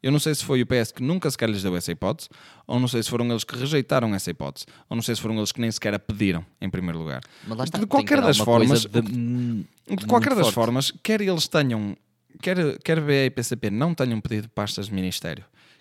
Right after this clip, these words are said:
Speaker 1: quer, eh, quer tenham rejeitado, efetivamente, se lhes tiver sido oferecido,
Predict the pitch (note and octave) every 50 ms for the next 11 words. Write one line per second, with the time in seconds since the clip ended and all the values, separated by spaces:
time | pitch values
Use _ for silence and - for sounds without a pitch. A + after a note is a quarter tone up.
0 | _ _ _ _ _ _ _ _ - D3 B2+ A#2+ A2 A2 G#2+ G#2 G2+ G2 G2 F#2+
1 | F#2+ F#2+ F#2 F#2 D#2+ - - _ _ _ _ _ _ _ _ _ _ _ _ _
2 | _ _ _ _ _ _ _ _ _ _ _ _ _ _ _ _ - - B2 A2+
3 | - E3+ E3+ D#3+ C#3 B2+ A#2 A2+ G#2 A2 G#2 - - G2 F#2+ - A2 - - _
4 | - - A2+ - G#2+ G2+ - A#2+ A2 G#2+ G#2+ G#2+ G#2+ G2+ F#2 - - - - A#2+
5 | A2+ G2+ - - - A2 A2 G2+ - - G#2+ G2+ G2 - - - - - E2+ E2